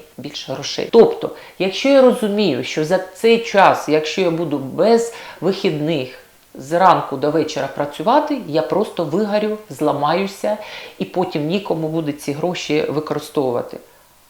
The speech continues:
А є такі люди, у яких тривала нервова система, які дуже люблять оце, зайшов на працю, і до вечора він там працює, він ще в цій праці може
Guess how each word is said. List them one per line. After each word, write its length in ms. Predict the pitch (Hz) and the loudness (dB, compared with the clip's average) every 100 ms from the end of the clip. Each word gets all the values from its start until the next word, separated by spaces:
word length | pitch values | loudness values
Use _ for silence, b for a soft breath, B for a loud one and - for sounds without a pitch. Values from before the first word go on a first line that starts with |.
| - | -8
А 80 | - | -4
є 160 | 226 381 | 0 0
такі 380 | 381 339 294 233 | 0 2 2 4
люди, 360 | 226 190 196 190 - | 2 0 -4 -10 -6
у 60 | |
яких 360 | 226 254 269 - | -2 -2 -4 -6
тривала 500 | - 226 254 285 247 | -2 0 4 6 6
нервова 420 | 214 220 240 220 | 4 2 2 2
система, 680 | 220 202 - - 175 160 156 | -2 -10 -10 -4 -2 -2 0
які 480 | 202 233 285 269 262 B B B | -2 0 0 -2 -4 B B B
дуже 420 | 156 160 269 226 233 | -6 0 2 2 2
люблять 480 | 240 196 202 180 | 2 2 2 2
оце, 340 | 190 - 185 151 | 0 -2 0 0
зайшов 760 | 120 117 220 277 - 311 294 | -2 4 4 4 4 6 6
на 120 | 277 | 4
працю, 600 | 269 262 262 247 - 202 202 | 2 6 6 6 2 -6 -4
і 220 | 240 226 | -2 2
до 100 | 247 | 4
вечора 460 | 233 254 254 233 | 6 4 4 0
він 160 | 226 226 | 2 2
там 200 | 226 214 | 0 0
працює, 440 | 226 226 - 247 | 0 -2 -2 -2
він 160 | 202 202 | -2 -4
ще 120 | - | -8
в 80 | 180 | -10
цій 120 | - | -8
праці 480 | 202 202 220 214 190 | -6 2 4 2 -2
може 320 | 180 190 185 | -4 -4 -4